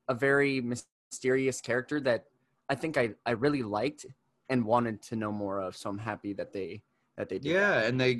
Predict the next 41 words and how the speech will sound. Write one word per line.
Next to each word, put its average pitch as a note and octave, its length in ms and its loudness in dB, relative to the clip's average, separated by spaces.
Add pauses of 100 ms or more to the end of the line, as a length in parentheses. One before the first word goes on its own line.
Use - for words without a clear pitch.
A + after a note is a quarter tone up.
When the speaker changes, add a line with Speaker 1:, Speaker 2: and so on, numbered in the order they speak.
(120)
Speaker 2:
and B2 100 -2
they, A#2+ 160 0
g-, G#2 300 -10
you A2 240 -6
know, G#2+ 140 -2
they G#2+ 160 0
g-, G2+ 100 -8 (180)
they A2 140 -8
got G#2+ 240 -4
him G#2+ 160 -6
to G#2+ 80 -6
be, G#2 260 -6
you C3+ 140 4
know, A#2+ 100 6
they A#2+ 120 4
made B2+ 180 6
him B2+ 140 2
sympathetic, A#2 640 -2
and A2 100 -2
he A2 60 -2
has A2 300 2
a A2+ 60 4
relationship G#2+ 720 2
that G2+ 200 2
almost, A2+ 540 0 (380)
in, C3+ 140 4
only D#3 300 6
in C3 100 8
one B2+ 160 8
episode, A#2 480 2
like, G#2 160 4
kinda B2 200 4
rivals G#2+ 640 4
almost G#2+ 340 -2
any G#2+ 180 0
of G2+ 100 -4
the G#2 100 2
relationships G#2 720 0
in F2+ 320 -8
the F#2+ 80 -4
show. - 420 0